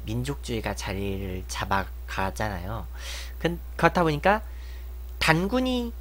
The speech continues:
우-, 우리 민족의 상징으로 등장을 하게 돼요.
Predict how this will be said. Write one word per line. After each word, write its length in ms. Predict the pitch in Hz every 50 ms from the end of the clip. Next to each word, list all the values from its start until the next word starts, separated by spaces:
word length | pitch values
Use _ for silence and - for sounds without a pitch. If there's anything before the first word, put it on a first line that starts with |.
| - -
우-, 120 | 202 - - - -
우리 240 | 180 196 233 262 226
민족의 440 | 156 143 151 156 165 160 151 175 170
상징으로 640 | - - - 311 320 302 - 311 294 277 247 220 -
등장을 400 | - 117 113 110 117 104 101 104
하게 320 | - - 240 240 233 -
돼요. 200 | - - - -